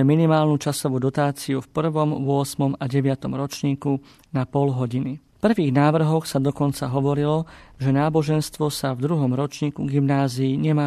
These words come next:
vyučovať. V tomto roku sa zmeny dotknú len prvákov, ôsmakov a deviatakov až neskôr.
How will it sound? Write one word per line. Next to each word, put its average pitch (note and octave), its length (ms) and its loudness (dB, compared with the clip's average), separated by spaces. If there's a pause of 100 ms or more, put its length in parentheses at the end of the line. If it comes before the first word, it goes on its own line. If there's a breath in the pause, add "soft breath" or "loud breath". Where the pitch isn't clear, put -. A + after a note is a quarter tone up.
vyučovať. B2 720 -6
V - 80 -20
tomto G#3+ 320 4
roku D3+ 240 0
sa D#3 160 -2
zmeny C#3+ 320 2
dotknú C#3 400 0
len C#3+ 160 2
prvákov, C3+ 640 -4 (240)
ôsmakov D3 640 0
a C#3 160 -8
deviatakov C#3+ 640 -2
až C#3 240 -4
neskôr. C3 560 -6